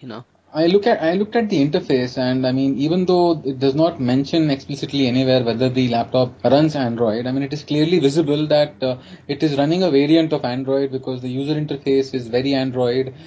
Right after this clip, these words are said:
Speaker 2: and, uh, I guess if they've got Android behind, uh, the device, and you put a touch-sensitive screen on top, that makes for a pretty good combination, and especially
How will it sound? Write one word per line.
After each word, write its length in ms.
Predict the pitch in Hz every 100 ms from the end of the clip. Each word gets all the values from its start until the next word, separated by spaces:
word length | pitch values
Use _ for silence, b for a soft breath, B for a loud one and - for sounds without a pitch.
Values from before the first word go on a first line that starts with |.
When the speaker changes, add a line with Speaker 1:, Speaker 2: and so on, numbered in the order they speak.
| 147 -
Speaker 2:
and, 560 | 117 113 113 113 113 110
uh, 360 | 113 113 117 110
I 160 | 147
guess 200 | 156 196
if 100 | 202
they've 140 | 185 165
got 160 | 156
Android 440 | 131 139 165 170 147
behind, 500 | 135 143 143 143 135
uh, 400 | 127 123 120 113 120 104 123 120
the 100 | 131
device, 540 | 131 131 113 139 - b b b -
and 360 | 127 151 160 151
you 80 |
put 180 | 147 151
a 60 | 151
touch-sensitive 540 | 139 - 143 143 143
screen 260 | 135 139 139
on 180 | 131 113
top, 220 | 120 147
that 140 | 151
makes 240 | 156 156 160
for 140 | 165
a 40 | 156
pretty 200 | 156 156
good 140 | 156
combination, 560 | 139 143 151 160 139 117
and 120 | 117
especially 640 | 123 127 135 147 147 139